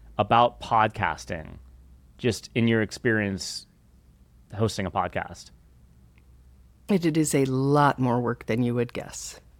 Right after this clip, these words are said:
Speaker 2: and that you can have really important and impactful content, but if nobody knows about it,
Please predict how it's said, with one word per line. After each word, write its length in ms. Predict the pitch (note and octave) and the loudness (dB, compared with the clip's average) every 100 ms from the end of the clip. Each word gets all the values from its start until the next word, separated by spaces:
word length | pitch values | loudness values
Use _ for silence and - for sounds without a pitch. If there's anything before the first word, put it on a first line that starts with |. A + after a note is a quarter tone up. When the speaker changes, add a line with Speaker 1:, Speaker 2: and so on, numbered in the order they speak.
| - | -8
Speaker 2:
and 260 | C3+ C3 B2+ | -2 0 2
that 340 | B2 A2 - - - - - - - - - | 2 0 -4 -18 -20 -20 -20 -20 -20 -16 4
you 160 | D#3+ | 4
can 160 | C#3+ D3 | 6 2
have 560 | C#3+ B2+ B2 B2+ - - - - | 4 2 2 -2 -10 -20 -20 -14
really 840 | D#3+ F3 F3+ F3 D#3 C#3+ G#2+ - - | -6 2 4 6 6 4 2 -4 0
important 800 | C#3+ C3+ - C#3 - D3+ D3+ - - | 2 2 2 0 4 4 4 -2 -8
and 140 | - C#3 | -2 0
impactful 760 | C3+ B2 - C#3+ C#3 - A#2+ C3 | 0 -2 -2 -2 -2 -4 -4 -4
content, 680 | - D3+ D3 - A#2 - - - | -2 0 0 0 -2 -2 -12 -4
but 120 | C#3+ | -4
if 100 | C3+ | 0
nobody 220 | C#3 C#3 | 0 2
knows 260 | B2 C3 C#3+ | 0 0 -2
about 300 | - - A2 | -2 -2 -2
it, 200 | C3 - | -4 -6